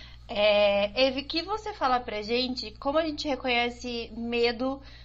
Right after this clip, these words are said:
num cavalo, por exemplo? Porque é um animal muito diferente da minha realidade. Eu tenho pouquíssimo con-, contato com equinos, é mais com felinos e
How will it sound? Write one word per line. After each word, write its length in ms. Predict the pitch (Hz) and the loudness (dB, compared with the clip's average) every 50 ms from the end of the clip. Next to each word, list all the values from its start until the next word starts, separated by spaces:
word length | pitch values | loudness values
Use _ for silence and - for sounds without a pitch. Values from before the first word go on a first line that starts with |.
| - - | -16 -8
num 180 | - 240 254 262 | -2 0 0 0
cavalo, 720 | 262 - 294 269 269 254 233 240 226 226 220 214 214 214 208 | 4 6 6 6 6 6 6 6 8 8 8 6 4 0 -6
por 200 | - 226 208 202 | -6 -4 -4 -4
exemplo? 640 | 208 202 196 202 180 165 175 180 - - 175 170 - - - - - | -4 -4 -4 -6 -8 -8 -8 -12 -16 -16 -16 -16 -16 -18 -14 -10 -8
Porque 480 | 233 220 220 - 247 226 226 226 220 - | -8 -6 -4 -2 0 2 2 2 2 4
é 160 | 220 233 226 | 4 4 4
um 220 | 226 226 233 240 | 4 2 0 0
animal 320 | 240 233 240 240 247 240 240 | 0 0 2 2 2 2 2
muito 240 | 240 247 262 302 294 | 2 0 0 -2 -4
diferente 500 | 277 294 285 - 320 302 277 269 - - | -6 -2 2 2 4 4 2 0 0 0
da 100 | 285 269 | 0 2
minha 220 | 269 262 262 269 | 2 2 2 2
realidade. 880 | 285 285 277 262 262 285 311 330 311 254 214 180 175 - - - 185 185 | 2 2 2 2 0 0 2 4 4 6 6 6 6 4 4 2 -4 -8
Eu 180 | 180 196 202 202 - | -8 -8 -10 -10 -8
tenho 180 | - 226 226 | -8 -8 -8
pouquíssimo 1000 | 233 - - 240 233 254 254 - - - - - 277 285 311 311 - 381 359 339 | -6 0 2 4 4 4 2 -2 -8 -10 -4 0 0 0 0 -2 -4 -6 -6 -6
con-, 400 | 330 - 311 294 294 294 285 285 | -4 -2 -2 0 0 0 -2 -4
contato 520 | - - - 254 247 254 262 226 233 - - - | -6 -4 -4 -4 0 2 2 2 2 0 -4 -6
com 160 | 240 233 226 | -4 -2 -2
equinos, 580 | 220 220 - - - 220 208 220 254 269 254 | -4 -6 -6 -8 -8 -8 -6 -4 -4 -4 -2
é 80 | 247 233 | -2 -2
mais 280 | 214 208 208 214 233 233 | -2 0 -2 -2 -2 -4
com 120 | - 262 | -6 -8
felinos 580 | 254 - 262 240 226 226 226 226 226 214 208 202 | -4 -4 -4 -4 -4 -6 -8 -8 -10 -10 -10 -8
e 200 | 214 208 202 | -8 -8 -8